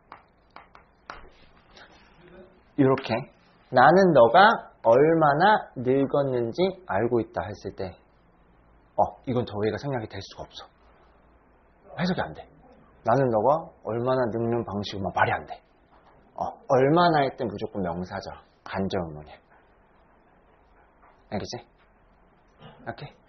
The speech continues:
그다음 내가 간접 의문할 때 설명을 안 했는데, 간접 의문은 뭐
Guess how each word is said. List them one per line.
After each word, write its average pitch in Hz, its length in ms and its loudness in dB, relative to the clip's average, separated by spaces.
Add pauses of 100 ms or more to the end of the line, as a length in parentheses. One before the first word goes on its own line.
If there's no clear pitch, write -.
(140)
그다음 175 200 6
내가 165 140 6
간접 180 360 6
의문할 196 540 8
때 165 100 2
설명을 208 400 4
안 135 140 6
했는데, 151 560 4 (280)
간접 180 480 4
의문은 196 1300 4 (180)
뭐 - 240 0